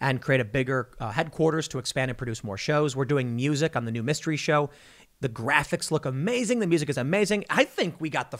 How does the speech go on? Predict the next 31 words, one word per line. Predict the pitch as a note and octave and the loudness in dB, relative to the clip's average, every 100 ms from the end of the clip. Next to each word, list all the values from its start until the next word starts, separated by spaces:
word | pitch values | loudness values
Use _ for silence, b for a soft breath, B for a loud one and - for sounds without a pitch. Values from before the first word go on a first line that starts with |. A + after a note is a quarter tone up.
| - | -6
the | D3 | -8
pilot | - F3 F#3 F#3 | -2 0 2 2
episode, | F3+ F3 - E3+ | 0 0 2 2
the | D3 | 0
introduction | D#3 F3 E3 D#3 | 0 2 2 0
episode | D3+ D3 A#2 | -2 -4 0
ready | F3+ D#3 | 2 2
to | |
launch, | A#2 A2+ G3 A#3 | -4 2 2 2
and | E3+ F3+ | 0 2
we | |
may | F3+ E3+ | 2 2
actually | B3 A#3 A3 G#3 | 2 2 0 -2
launch | E3 D#3+ G3+ A#3 D#4 | -2 0 2 0 -4
it | - _ _ _ b b b | -10 _ _ _ b b b
this | D#3+ - | -2 2
week. | D3+ G#3 - | 2 0 -2
I'm | - C3 | -4 0
hoping | C#3 C3+ | 0 0
so. | D#3 G#3 - - | 0 0 -2 -20
<clears throat> | - _ - | -20 _ -6
That's | F#3+ F#3+ F3 - C#3+ - | 0 0 0 2 0 2
been | D3 | -2
the | C3 | 0
target. | C#3 F3+ - - _ _ _ - - - - - _ B B B B B B | 0 -2 -6 -18 _ _ _ -16 -16 -16 -20 -20 _ B B B B B B
We've | G#3+ | 6
been | C4+ | 6
struggling | - - G#3 E3 G#2+ G2 - - - | 2 8 8 8 0 -8 -18 -20 -4
to | D#3+ | -2
find | - D#3 D3 C#3 C3+ C3 A#2+ - _ _ _ _ | 4 6 6 4 2 -2 -4 -12 _ _ _ _
labor. | B2+ C#3 G2+ | 0 0 -2